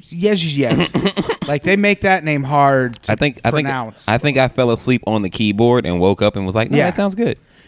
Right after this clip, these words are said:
Speaker 1: He was a thirty-seven-year-old professor of economics at Grozny University.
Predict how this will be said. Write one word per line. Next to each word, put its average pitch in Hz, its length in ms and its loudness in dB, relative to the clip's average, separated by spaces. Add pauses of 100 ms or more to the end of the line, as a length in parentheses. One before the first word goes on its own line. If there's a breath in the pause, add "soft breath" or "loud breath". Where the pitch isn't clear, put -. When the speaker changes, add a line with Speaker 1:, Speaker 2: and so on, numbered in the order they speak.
(160 soft breath)
Speaker 1:
He 185 120 2
was 202 160 2
a 196 60 0
thirty-seven-year-old 175 800 2
professor 147 480 -2
of 127 100 -2
economics 139 640 0
at - 80 -8
Grozny 143 400 0
University. 135 680 0